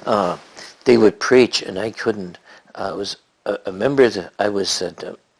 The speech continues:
making a forty hours devotion at Saint, it was in nineteen forty-six, and I was going to high school in Zeeland,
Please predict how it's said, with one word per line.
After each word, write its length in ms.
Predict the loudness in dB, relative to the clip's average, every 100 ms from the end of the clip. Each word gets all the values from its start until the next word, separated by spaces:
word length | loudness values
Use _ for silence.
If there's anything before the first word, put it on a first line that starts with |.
| _ _ _ _
making 460 | -6 -2 -2 -2 -4
a 60 | -6
forty 460 | 2 6 6 4
hours 520 | 0 2 4 4 0
devotion 680 | -4 -6 -2 -2 -2 -6 -8
at 220 | -8 -2
Saint, 320 | -2 -2 -4 -8
it 180 | -10 -8
was 160 | -6 -6
in 100 | -6
nineteen 420 | -8 -6 -6 -6
forty-six, 720 | -4 -4 -2 -6 -6 -8 -16 _ -20 -20 -20 -20 -20 -12
and 100 | -10
I 40 |
was 220 | -6 -8 -8
going 240 | -4 -2 -2
to 80 | 0
high 180 | 0
school 340 | 0 0 -2 -2
in 60 |
Zeeland, 520 | -2 -2 -4 -8 -12